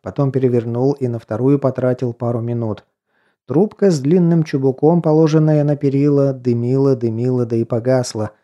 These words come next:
но князь забыл о ней. Во второй, а потом и в третий раз, перевернув листок, словно разыскивая на нём инициалы Леонардо да Винчи, он положил, наконец, его на столешницу круглого стола, установленного в ротонде.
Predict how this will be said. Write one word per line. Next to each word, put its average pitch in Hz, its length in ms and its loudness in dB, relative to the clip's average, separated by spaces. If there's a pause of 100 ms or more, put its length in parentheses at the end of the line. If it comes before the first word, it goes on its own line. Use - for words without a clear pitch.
(260)
но 113 180 -4
князь 113 400 -8
забыл 120 460 0
о 113 80 -2
ней. 95 280 -10 (400)
Во 120 160 -4
второй, 156 480 -2
а 117 80 -4
потом 107 360 -8
и 104 40 -6
в 104 60 -18
третий 185 380 -2
раз, 170 260 0
перевернув 156 640 0
листок, 143 560 -4
словно 120 420 -4
разыскивая 120 680 -2
на 113 100 -6
нём 123 280 -2
инициалы 120 600 -2
Леонардо 120 580 0
да 104 120 -4
Винчи, 165 500 -2 (540)
он 208 160 -2
положил, 175 420 0
наконец, 156 500 0
его 147 160 0
на 147 120 0
столешницу 143 720 -4
круглого 143 500 0
стола, 151 380 -2
установленного 135 800 -2
в 135 60 -6
ротонде. 131 580 -2